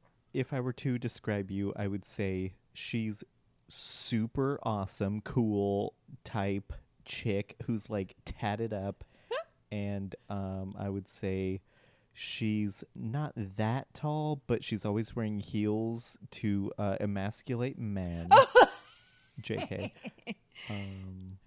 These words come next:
Speaker 2: Hey, if I'm doing that in the process, and win-win.
Speaker 1: No, I think I actually just say that, like, you're super cool to hang out with, you're funny, and you're a really good mom.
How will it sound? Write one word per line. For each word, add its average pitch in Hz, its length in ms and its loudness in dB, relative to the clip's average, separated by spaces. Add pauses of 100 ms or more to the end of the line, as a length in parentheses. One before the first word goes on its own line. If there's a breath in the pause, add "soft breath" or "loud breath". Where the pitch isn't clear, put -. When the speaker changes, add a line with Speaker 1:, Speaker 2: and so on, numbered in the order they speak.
Speaker 2:
Hey, 190 340 4
if 196 100 0
I'm 254 180 2
doing 233 240 -2
that 214 120 0
in 175 80 -4
the 175 80 -2
process, 185 600 0
and 170 280 -8 (600)
win-win. 175 580 -8 (1700)
Speaker 1:
No, 127 180 2
I 120 100 2
think 175 220 -2
I 190 100 0
actually 127 400 -2
just 110 220 -2
say 104 180 2
that, 101 240 0
like, 101 420 -4 (480)
you're 110 140 -2
super 180 360 -2
cool 110 680 0 (580)
to 123 120 0
hang 113 240 0
out 101 240 2
with, 104 560 0 (140)
you're 104 160 -2
funny, 101 720 0 (760 soft breath)
and 104 300 0
you're 107 180 -4
a 117 100 -4
really 135 260 0
good 160 180 0
mom. 170 380 -4